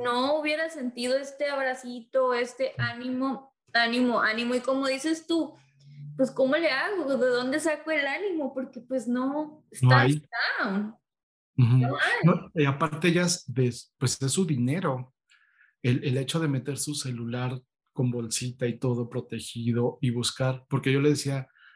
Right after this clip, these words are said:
Speaker 2: "No ti-, to-, yo todavía uso", <laughs> "No tienes la de,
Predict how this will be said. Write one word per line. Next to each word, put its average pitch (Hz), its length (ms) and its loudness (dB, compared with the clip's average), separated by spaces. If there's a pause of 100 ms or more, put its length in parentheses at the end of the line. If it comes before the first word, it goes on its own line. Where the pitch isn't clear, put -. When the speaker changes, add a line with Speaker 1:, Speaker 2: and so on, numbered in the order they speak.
Speaker 2:
"No 170 280 6
ti-, 165 240 -4
to-, 131 220 -4
yo 127 140 0
todavía 160 340 -2
uso", 123 260 -4
<laughs> 151 440 2
"No 151 180 0
tienes 175 340 -2
la 135 160 -4
de, 113 320 -12